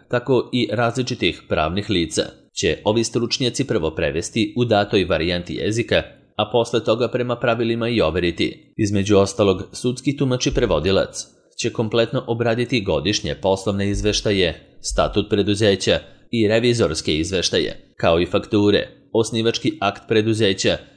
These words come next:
i finansijske poslovne izveštaje, odnosno poslovne odluke i rešenje o osnivanju pravnog lica, kao i druga dokumenta koja su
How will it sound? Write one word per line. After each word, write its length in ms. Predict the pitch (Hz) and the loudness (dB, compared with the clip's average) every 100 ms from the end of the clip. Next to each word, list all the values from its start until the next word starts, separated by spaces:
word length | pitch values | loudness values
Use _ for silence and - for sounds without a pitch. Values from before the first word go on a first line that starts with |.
| _ | _
i 140 | 127 120 | -4 -2
finansijske 640 | 113 82 80 117 107 - | -2 -2 -2 -4 -2 -2
poslovne 520 | 107 127 - 113 104 101 | 0 0 0 -2 -2 -2
izveštaje, 840 | 101 104 - 110 90 - - _ | 0 0 2 2 2 -2 -16 _
odnosno 640 | 110 110 120 - 110 80 - | 2 2 0 -4 -4 -4 0
poslovne 520 | 101 - 120 113 98 | 0 0 -2 0 0
odluke 640 | 78 87 107 - 107 90 | 0 0 -4 0 -2 -2
i 260 | - - 104 | -2 -2 -2
rešenje 760 | 127 120 - 73 78 107 101 - | 0 0 0 -2 -2 -2 -2 2
o 180 | 117 113 | 4 4
osnivanju 600 | 113 110 107 104 87 58 - | 2 0 2 0 -4 -8 -6
pravnog 420 | 98 95 107 107 | -4 -2 -2 0
lica, 360 | 92 76 - - - _ - | 0 -2 -2 -4 -6 _ 0
kao 200 | 113 104 | 4 4
i 60 | |
druga 240 | 107 117 113 | 4 4 4
dokumenta 580 | 107 113 113 110 110 | 4 2 2 0 0
koja 260 | 117 101 78 | 0 2 0
su 240 | - 71 | -2 -8